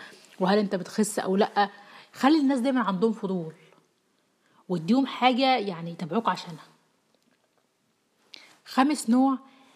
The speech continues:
سجل رد فعلك. يعني إيه سجل رد فعلك؟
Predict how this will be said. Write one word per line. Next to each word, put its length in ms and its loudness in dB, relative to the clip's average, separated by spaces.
سجل 520 2
رد 220 0
فعلك. 600 -10
يعني 280 -4
إيه 100 2
سجل 340 -4
رد 240 -2
فعلك؟ 460 -10